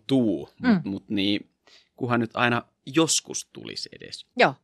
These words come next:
Speaker 2: Ja ehkä se on juuri yksi syy, miksi jokaisen kannattaa,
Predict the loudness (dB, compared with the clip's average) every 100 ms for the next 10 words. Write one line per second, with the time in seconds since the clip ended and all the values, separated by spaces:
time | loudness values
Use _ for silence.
0 | _ _ _ 2 2 4 2 6 8 10
1 | 8 6 2 0 -4 -2 -2 4 4 6
2 | 2 0 0 2 4 6 4 2 -2 -6
3 | -4 0 0 -2 _ -8 -8